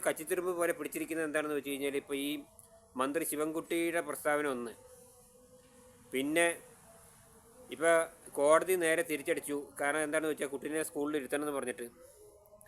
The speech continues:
എന്നിട്ട് ഇപ്പോൾ ഇയാൾ പറയുന്നു ഞാൻ സ്കൂളിൽ നിന്ന് ടി സി വാങ്ങി പോവുകയാണെന്ന് പറഞ്ഞിട്ട്. ശരിക്കും ഇയാളാണ് ഇതിൻ്റെയൊക്കെ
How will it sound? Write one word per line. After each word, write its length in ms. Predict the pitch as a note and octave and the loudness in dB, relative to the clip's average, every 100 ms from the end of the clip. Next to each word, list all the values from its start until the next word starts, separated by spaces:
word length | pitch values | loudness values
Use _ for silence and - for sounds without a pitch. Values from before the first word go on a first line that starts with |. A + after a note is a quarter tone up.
| - - - - | -20 -20 -20 -6
എന്നിട്ട് 200 | C#3 D3 | 0 0
ഇപ്പോൾ 160 | C#3+ G3 | 2 2
ഇയാൾ 160 | F3 F3 E3+ | 6 4 4
പറയുന്നു 240 | E3 E3 D#3 | 2 2 2
ഞാൻ 160 | D#3 D#3+ - | 2 0 -2
സ്കൂളിൽ 240 | C#3 C#3+ | -4 -2
നിന്ന് 120 | D3+ D3 | -2 -2
ടി 80 | C3+ C3 | -4 -4
സി 80 | C#3+ | -2
വാങ്ങി 180 | C3+ C3 | -2 -4
പോവുകയാണെന്ന് 420 | E3+ B2 A#2 G#2+ G2 | -6 -6 -4 -8 -10
പറഞ്ഞിട്ട്. 280 | F#2 E2+ - _ _ _ _ _ _ _ _ _ _ _ - - - - - - | -12 -16 -20 _ _ _ _ _ _ _ _ _ _ _ -20 -20 -20 -20 -20 -4
ശരിക്കും 280 | B2+ D3 D#3+ | -2 0 2
ഇയാളാണ് 380 | D#3+ E3+ F3+ F3 F3 | 4 6 6 4 2
ഇതിൻ്റെയൊക്കെ 380 | D#3+ E3+ D#3 | -2 -2 -2